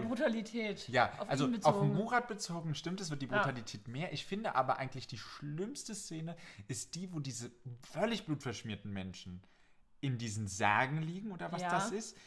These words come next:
Speaker 1: und sich der Wizard da irgendwie das Blut abzapft in seinen Kopf oder wie das
Speaker 2: Ja, der
Speaker 1: aussah.
Speaker 2: trinkt das.
Speaker 1: Und dann macht es ja immer so und auf einmal sind die so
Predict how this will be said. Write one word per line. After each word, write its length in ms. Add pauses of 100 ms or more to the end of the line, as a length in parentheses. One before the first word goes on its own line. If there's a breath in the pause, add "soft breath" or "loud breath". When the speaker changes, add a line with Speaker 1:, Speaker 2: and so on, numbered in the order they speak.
(160 loud breath)
Speaker 1:
und 300
sich 340
der 200
Wizard 300
da 80
irgendwie 240
das 180
Blut 380
abzapft 720
in 140
seinen 320
Kopf 340 (180)
oder 300
wie 60
das 160
Speaker 2:
Ja, 80
der 80
Speaker 1:
aussah. 220
Speaker 2:
trinkt 180
das. 280 (280 loud breath)
Speaker 1:
Und 220
dann 200
macht 240
es 120
ja 80
immer 140
so 180 (320)
und 120
auf 100
einmal 240
sind 180
die 60
so 400